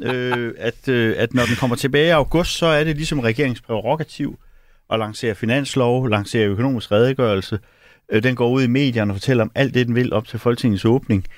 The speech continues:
Så jeg tror, den, øh, puster ud og siger, øh, "Nu kommer vi til, stærkt tilbage efter sommer." Jeg kan godt finde en lille ting,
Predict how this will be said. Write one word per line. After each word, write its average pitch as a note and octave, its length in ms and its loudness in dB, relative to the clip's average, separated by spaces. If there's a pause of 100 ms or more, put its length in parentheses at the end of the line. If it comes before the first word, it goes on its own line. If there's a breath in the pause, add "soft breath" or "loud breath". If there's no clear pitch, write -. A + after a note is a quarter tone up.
(340 soft breath)
Så A#2+ 160 2
jeg A2+ 160 2
tror, A#2 260 -2
den, G#2 300 0
øh, F#2+ 80 0
puster A#2 400 -2
ud C3 200 0
og G#2+ 100 -4
siger, A#2 540 2
øh, F2+ 340 0
"Nu G#2+ 100 -4
kommer G#2+ 260 -2
vi F#2 140 -4
til, - 180 -14
stærkt G#2+ 260 -4
tilbage A2 280 0
efter - 180 -6
sommer." G#2 280 0 (500 loud breath)
Jeg - 60 0
kan G#2 60 0
godt A#2+ 140 0
finde C#3+ 160 -2
en C3+ 60 -2
lille D3 180 -2
ting, D3+ 320 -2